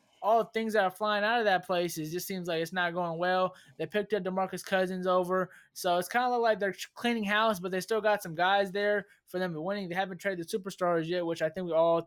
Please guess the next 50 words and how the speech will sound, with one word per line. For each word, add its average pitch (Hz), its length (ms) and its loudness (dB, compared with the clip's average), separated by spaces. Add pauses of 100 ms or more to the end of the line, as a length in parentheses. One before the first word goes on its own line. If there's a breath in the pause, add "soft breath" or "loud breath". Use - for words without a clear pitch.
think 175 160 -8 (240)
they're 160 180 0
on 175 160 0
the 151 80 -2
move. 170 460 2 (260 soft breath)
So 165 160 -10
I - 20 -4
think 180 200 -6
that's 202 260 4
one 208 120 0
of 208 60 -2
the 190 60 -4
losers, 196 420 4
and 170 120 0
I 170 80 2
think, 214 340 -4 (880 soft breath)
uh, 202 640 6
see, 220 300 -2
I, 202 100 2 (100)
I 202 120 0
wanna, 254 280 -2 (120)
Milwaukee, 240 560 2
I 214 80 2
don't 240 120 2
wanna 233 140 0
put 233 200 -4
them 214 100 -6
as 170 200 -2
losers, 190 360 -2
but 170 260 -2
it 190 60 0
is 208 200 4
bad, 175 360 2
like 160 180 0
we 165 80 -8
talked 175 260 -2
about. 151 240 -4
They 160 120 -4
didn't 170 220 -8
get 151 180 -6
Bogey. 147 440 0 (300)
That 165 140 0
was 185 120 -2
a 165 60 -4
big, 180 920 2
big 165 200 -4
miss 170 280 -4
right 151 260 -2
there, 151 280 -4
and 139 100 -12